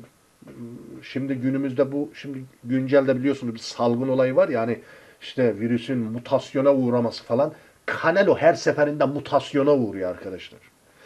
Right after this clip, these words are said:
Her seferinde mutasyona uğruyor. Her seferinde bir üst seviyeye çıkıyor, daha güçlü oluyor. Dolayısıyla o da biliyor Canelo karşısında hezimete uğrayacağını ve böyle bir açıklama yaptı arkadaşlar. Sonu Kell Brook gibi olacak.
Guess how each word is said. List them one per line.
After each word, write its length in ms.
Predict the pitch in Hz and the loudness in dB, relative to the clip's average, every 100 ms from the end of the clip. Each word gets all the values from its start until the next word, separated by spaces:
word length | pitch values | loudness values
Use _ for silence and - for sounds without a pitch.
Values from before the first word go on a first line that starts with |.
| - - | -18 6
Her 200 | 175 208 | 8 8
seferinde 520 | - 170 147 135 139 | 4 4 4 2 2
mutasyona 680 | 135 123 131 117 131 120 113 | 0 0 -2 -4 -2 0 0
uğruyor. 360 | 95 85 82 - _ _ | -2 -8 -14 -18 _ _
Her 180 | - 180 | 4 6
seferinde 600 | 208 190 175 170 170 160 | 6 4 4 2 2 -2
bir 140 | 127 165 | -2 -2
üst 220 | 160 - | -2 -2
seviyeye 440 | 156 143 143 143 135 - | 0 2 4 4 2 -6
çıkıyor, 400 | - 120 - 117 | -12 -10 -8 -4
daha 200 | 131 127 | -2 0
güçlü 400 | 156 131 127 - | -2 -2 -6 -2
oluyor. 340 | 117 101 113 156 - - - - | -2 0 0 -2 -4 -20 -8 0
Dolayısıyla 680 | 139 151 147 160 147 165 - - | 4 4 2 2 4 2 -2 2
o 160 | 165 170 | 4 6
da 140 | 143 | 6
biliyor 380 | 143 143 139 104 - - | 4 2 4 2 -4 -4
Canelo 340 | 117 117 117 | 0 2 0
karşısında 680 | 113 117 - - 117 120 151 - - | 0 -4 -4 -12 -6 -4 -6 -10 -18
hezimete 720 | - 131 120 120 127 123 127 120 | -4 0 0 0 2 0 2 0
uğrayacağını 800 | 123 120 117 110 110 117 131 | 2 0 0 -2 0 2 2
ve 120 | 156 139 | 0 0
böyle 240 | 131 117 | 0 0
bir 120 | 127 | 0
açıklama 440 | 113 - - 117 107 | -4 -6 -8 -6 -6
yaptı 280 | 95 - | -10 -10
arkadaşlar. 480 | 90 - 92 87 - - - - | -12 -12 -18 -16 -20 -20 -20 -20
Sonu 360 | - - 165 185 | -6 0 2 2
Kell 280 | - 165 | 6 6
Brook 240 | 147 156 151 | 6 2 0
gibi 140 | 135 | 2
olacak. 320 | 135 107 90 | 2 2 -4